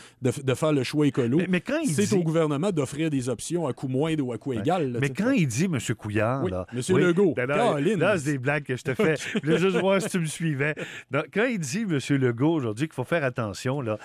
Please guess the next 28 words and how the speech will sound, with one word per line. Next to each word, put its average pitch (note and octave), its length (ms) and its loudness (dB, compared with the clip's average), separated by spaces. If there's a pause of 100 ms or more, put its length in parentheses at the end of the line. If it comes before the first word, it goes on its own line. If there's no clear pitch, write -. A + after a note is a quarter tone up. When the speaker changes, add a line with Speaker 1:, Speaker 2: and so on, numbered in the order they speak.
(160)
Speaker 2:
que B2+ 80 0
ça C#3 160 0
pourrait D3 300 -2
nous C#3+ 120 2
rattraper, C#3 640 0
tu - 60 -14 (220)
sais, F#3 120 0
puis E3 220 -2
on, C3 120 -6 (380)
peux-tu C3+ 240 -4
aller F3+ 220 2
jusqu'au D3 260 -2
printemps C#3 360 -4
érable, B2+ 520 -2
Speaker 1:
Ben, D3+ 120 0
Speaker 2:
là - 20 -8
où - 80 -18
il B2+ 80 -6
y - 40 2
a F#3+ 40 4
Speaker 1:
justement. G#3 340 2
Speaker 2:
eu G3 220 0
du C3 160 -6
désordre C3 680 0
au A2+ 80 -4
Québec, A#2 380 -4 (240)
est-ce C3 160 -8
qu'effectivement, E3+ 840 -4